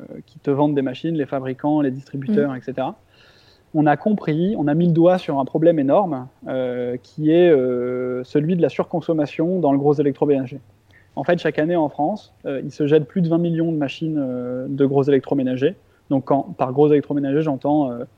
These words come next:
Speaker 1: tout ce qui est le lavage, lave-linge,
Speaker 2: Ouais.
Speaker 1: sèche-linge, lave-vaisselle, la cuisson, four, et cetera, le froid, réfrigérateur, congélateur. Bah, au global,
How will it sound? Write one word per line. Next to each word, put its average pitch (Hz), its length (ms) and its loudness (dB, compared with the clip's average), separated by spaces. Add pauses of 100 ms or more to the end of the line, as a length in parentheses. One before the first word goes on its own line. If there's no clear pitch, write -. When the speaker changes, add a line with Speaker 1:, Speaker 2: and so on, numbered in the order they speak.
(220)
Speaker 1:
tout - 100 -12
ce - 80 -14
qui - 120 0
est 151 40 6
le 139 80 4
lavage, 135 540 4 (220)
lave-linge, 131 440 -2
Speaker 2:
Ouais. - 60 -12
Speaker 1:
sèche-linge, 135 440 -8
lave-vaisselle, 127 540 -2
la 127 120 -2
cuisson, 139 520 -2
four, 131 460 -2
et - 20 -14
cetera, 135 480 0
le 127 80 2
froid, 165 440 0
réfrigérateur, 131 760 -4
congélateur. 131 540 -4 (640)
Bah, 139 160 4
au 170 120 8
global, 170 480 6